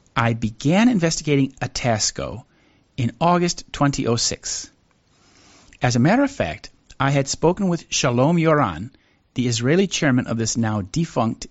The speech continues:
Israeli company, about six hours before a squad of three undercover police arrived at my house and, without cause or provocation, tackled me on my front lawn. While I was pinned down beneath two men,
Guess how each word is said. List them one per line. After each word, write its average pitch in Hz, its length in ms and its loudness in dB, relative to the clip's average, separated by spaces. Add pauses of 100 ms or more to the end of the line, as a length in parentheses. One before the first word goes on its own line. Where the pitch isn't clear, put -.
Israeli 107 380 -2
company, 113 500 -4 (600)
about 117 400 0
six - 300 -2
hours 131 400 2
before 104 440 -4
a 98 60 -4
squad 165 540 -2 (320)
of 113 180 -4
three 214 420 0
undercover 156 440 0
police 92 480 -2 (320)
arrived 95 420 -4
at 202 80 -2
my 196 120 2
house 127 480 -2 (500)
and, 110 220 -2
without 110 400 0
cause 175 460 2
or 120 120 -6
provocation, 127 760 -2 (340)
tackled 208 380 -2
me 98 180 -6
on 123 120 -2
my 135 100 2
front 151 280 -2
lawn. 180 320 -4 (880)
While 120 160 0
I 202 100 2
was 233 160 0
pinned 175 360 2
down 117 320 0
beneath 120 420 -2
two 240 160 2
men, 117 340 0